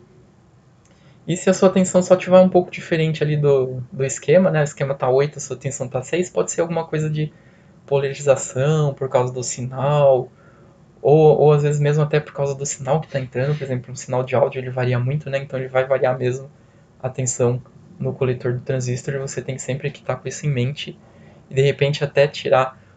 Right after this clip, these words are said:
o, a fonte de sinal e colocar um sinal padrão conhece-, que você conhece ali, e que você tenha uma base de quando você tem que encontrar no coletor, tá bom, turma?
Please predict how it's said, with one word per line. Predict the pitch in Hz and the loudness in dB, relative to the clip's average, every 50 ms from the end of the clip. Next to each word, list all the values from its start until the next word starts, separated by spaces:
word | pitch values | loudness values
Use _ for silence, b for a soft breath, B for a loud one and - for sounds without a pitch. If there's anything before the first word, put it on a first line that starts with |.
| b _ _ - | b _ _ -6
o, | - 131 127 127 127 123 123 120 120 120 120 | -4 -2 0 0 0 2 2 2 2 2 2
a | 123 123 | 0 0
fonte | - - 135 143 156 - 147 | 0 2 2 2 2 0 -4
de | 135 135 | -8 -8
sinal | - - - 127 123 123 135 | -8 -8 -6 -2 -2 0 0
e | 151 | -2
colocar | 151 - 151 147 147 - 147 | -2 -2 -2 -2 0 0 0
um | 147 | 0
sinal | 151 147 - 147 135 139 139 - - _ | 0 -2 -2 2 2 2 2 0 -2 _
padrão | - 143 139 135 135 139 | 2 2 4 4 2 -2
conhece-, | 143 - 151 147 147 147 - - - | 0 -2 -2 -2 -2 -4 -6 -10 -14
que | - | -10
você | 135 143 139 - 143 | -10 -10 -8 -8 -8
conhece | - - 147 143 123 120 120 127 139 - - - | -6 -6 -4 -2 -2 -2 0 -2 -2 -4 -6 -8
ali, | 123 120 127 123 131 143 b b b b b b b b _ _ - | -6 -6 -6 -6 -8 -8 b b b b b b b b _ _ -20
e | 127 | -14
que | 120 | -10
você | - 131 127 - - 127 | -8 -8 -6 -6 -6 -6
tenha | - 143 131 | -4 -4 -2
uma | 131 139 139 | 0 2 2
base | 135 131 131 120 123 127 131 127 | 2 2 2 2 2 2 0 -4
de | 127 127 | -6 -6
quando | 127 - 131 - | -8 -8 -8 -8
você | - 131 | -10 -10
tem | - 135 127 | -10 -10 -8
que | - - | -10 -12
encontrar | 127 - 139 131 120 127 120 | -10 -8 -8 -6 -4 -4 -4
no | 120 123 127 131 | -2 -2 -4 -4
coletor, | 131 - - 135 135 143 151 - - 131 123 | -6 -6 -8 -8 -6 -6 -8 -10 -12 -14 -12
tá | - 117 | -10 -6
bom, | 110 123 131 | -4 -4 -4
turma? | 139 - 113 110 113 | -4 -6 -10 -12 -12